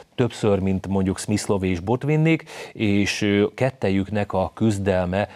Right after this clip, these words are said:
megújította nagyon sok tekintetben a megnyitás elméletet és a, a, a sakkgondolkodást, a sakkgondolatot. Úgyhogy arra jutottam, hogy a mai adásban Karpov és Kasparov küzdelmeiről,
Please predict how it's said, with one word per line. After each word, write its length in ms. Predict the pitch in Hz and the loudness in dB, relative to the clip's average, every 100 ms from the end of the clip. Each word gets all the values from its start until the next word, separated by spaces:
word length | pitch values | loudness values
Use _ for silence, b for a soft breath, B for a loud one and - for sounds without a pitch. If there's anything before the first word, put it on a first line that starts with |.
| B | B
megújította 960 | 104 110 104 98 95 98 - 101 92 - | -2 2 4 2 2 -2 -2 0 0 -2
nagyon 340 | 107 104 98 | -2 0 0
sok 200 | - 95 | -2 -4
tekintetben 640 | - 92 98 90 95 95 | -4 -4 -4 -4 -4 -4
a 60 | 92 | -4
megnyitás 580 | 90 107 156 160 151 - | -2 -2 -2 0 -2 0
elméletet 600 | 127 120 107 101 101 - | -2 0 0 0 -2 -4
és 180 | 92 - | -4 0
a, 160 | 92 - B B | 0 -2 B B
a, 240 | 95 92 - b _ _ _ _ _ _ _ - - | -2 -2 -4 b _ _ _ _ _ _ _ -20 -12
a 40 | - | -6
sakkgondolkodást, 1000 | - 104 98 98 95 92 90 87 87 | 0 0 2 0 0 -2 -6 -8 -8
a 60 | 95 | -8
sakkgondolatot. 880 | - 95 90 90 87 82 - 82 - B B B B B B B B | -2 -2 0 -4 -4 -8 -10 -14 -14 B B B B B B B B
Úgyhogy 580 | - 123 - - 117 113 - | 2 2 2 -2 0 0 2
arra 260 | 175 151 | 2 4
jutottam, 600 | 107 110 104 90 113 127 | 2 0 0 0 0 0
hogy 160 | 98 95 | 0 0
a 60 | |
mai 220 | 95 123 98 | 2 2 2
adásban 680 | 107 98 90 95 95 131 143 | 0 0 -2 0 0 0 0
Karpov 420 | 120 117 - 95 | 0 0 0 -4
és 140 | 90 | -2
Kasparov 460 | - 110 - 98 95 | -2 -4 -2 -4 -4
küzdelmeiről, 960 | - 113 98 101 95 92 90 92 95 104 | -2 -2 2 0 0 -2 -2 0 0 0